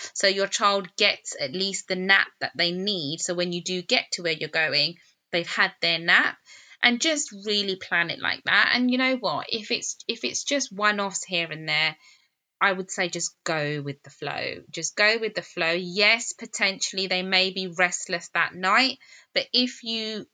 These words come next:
plan where the next day you've got nothing going on, just let them catch up on sleep the next day.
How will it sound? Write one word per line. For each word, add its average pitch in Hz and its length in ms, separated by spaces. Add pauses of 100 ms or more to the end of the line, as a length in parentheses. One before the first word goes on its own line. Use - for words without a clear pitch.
plan 190 600
where 180 100
the 180 100
next 196 520
day 185 200
you've 170 240
got - 160
nothing 180 460
going 170 360
on, 170 360 (240)
just 220 200
let 214 200
them 202 140
catch - 320
up 196 180
on 185 120
sleep - 340
the 214 80
next - 280
day. 359 240